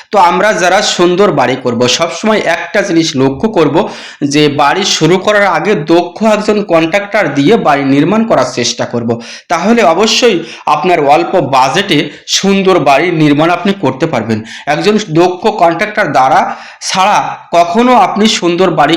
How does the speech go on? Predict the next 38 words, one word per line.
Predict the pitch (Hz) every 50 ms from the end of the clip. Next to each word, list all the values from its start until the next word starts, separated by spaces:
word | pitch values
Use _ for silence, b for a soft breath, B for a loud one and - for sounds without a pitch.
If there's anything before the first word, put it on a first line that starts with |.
| 165 -
করা | 147 139 143 160 170
সম্ভব | - - - 139 135 143 165 165 151
হবে | 135 123 123 131 143 139
না | 156 202
অল্প | - - 143 139 143 160 - - 190
টাকা | - 156 147 135
খরচ | 127 - - 117 117 113 -
করে। | - 123 117
যেমন | 113 135 139 151 196 233 233
ধরেন, | 220 202 220 214 220 220 B B B B B
এই | 175 196 214 202
যে | 220 226
বিল্ডিংয়ের | 165 160 175 175 175 175 202 208 220 220 220
কাজগুলো | - 135 131 131 139 160 170 175
হয়েছে, | 156 127 123 131 131 127 - 120
এই | 117 147 180 175
যে | 180 190 170
বিল্ডিংয়ের | 139 139 139 143 156 175 180 156 - -
কাজ | - 139 170 - - B B B B B
অসাধারণ | 208 254 294 - - - - 269 254 226 214 202 202 185 165
একটি | 156 147 151 - 143
কাজ। | 139 - - 117 113 -
তার | - 165 180
কারণ | 185 220 220
এই | 196 - 196 220
কন্ট্রাক্টর | 226 - 160 147 151 156 - 214 214 226 208 175 151 B B B B B B
এত, | 160 170 185 - - 247
আহ, | 247 254 254 254 - - - - - 147 151 147 139
হাত | 135 143 165 196 220 208 202 -
ছাপ | - 214 208 196 196 -
কন্ট্রাক্টর | - 165 165 175 170 208 196 - 175 151 143 143
যে | 160 202 226
এত | - 165 170 - -
সুন্দর | 214 208 - - - 170 175 185 190 220 226
কাজ | 220 - 202 202 196 -
করেছেন, | - 254 254 226 214 180 160 160 B B B B B B
কাজের | - 202 196 202 202 240 247 240
কোনো | 240 214 202 233 302 359 - -